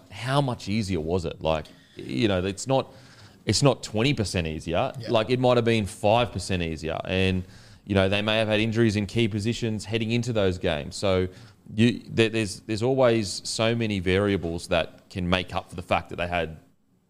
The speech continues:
Speaker 1: arguably an easier draw. The positive is, is Craig Fitzgibbon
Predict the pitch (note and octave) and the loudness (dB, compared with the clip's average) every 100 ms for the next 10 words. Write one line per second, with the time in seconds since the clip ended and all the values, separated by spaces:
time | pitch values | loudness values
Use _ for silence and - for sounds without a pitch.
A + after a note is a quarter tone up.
0 | _ _ F2+ F2+ F#2 E2+ E2+ E2 E2 D#2+ | _ _ 0 0 0 0 0 -2 -4 -4
1 | D#2 G2+ G2+ - - - - - - - | 0 2 2 0 -12 -20 -20 -14 -10 0
2 | B2+ A#2+ A2 G2+ F#2+ F#2 - G#2 - _ | 0 2 0 0 0 -2 -8 -16 -20 _
3 | _ _ G#2+ G#2 G2 F2 - - _ - | _ _ 4 6 6 4 -6 -16 _ 0
4 | A#2+ C#3+ D3+ - G#2 E2 E2+ | 2 2 -2 -6 -4 -4 -6